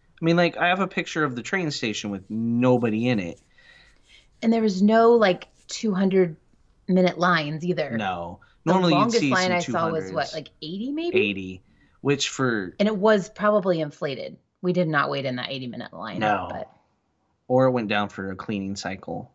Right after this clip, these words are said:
Speaker 2: Yeah.
Speaker 1: That can happen too.
Speaker 2: But, yeah, much different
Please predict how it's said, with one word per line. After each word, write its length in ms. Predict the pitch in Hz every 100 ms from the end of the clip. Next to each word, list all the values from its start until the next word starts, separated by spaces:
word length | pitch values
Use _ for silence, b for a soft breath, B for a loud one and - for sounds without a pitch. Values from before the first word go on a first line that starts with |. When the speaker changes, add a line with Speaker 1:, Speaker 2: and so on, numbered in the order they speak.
| -
Speaker 2:
Yeah. 380 | - 120 123 135 _ B B B
Speaker 1:
That 120 | 101
can 100 | 98
happen 340 | 92 185 -
too. 80 | 180
Speaker 2:
But, 260 | - 156 -
yeah, 320 | 190 180 - - 190
much 400 | 208 226 226 -
different 440 | 190 185 160 143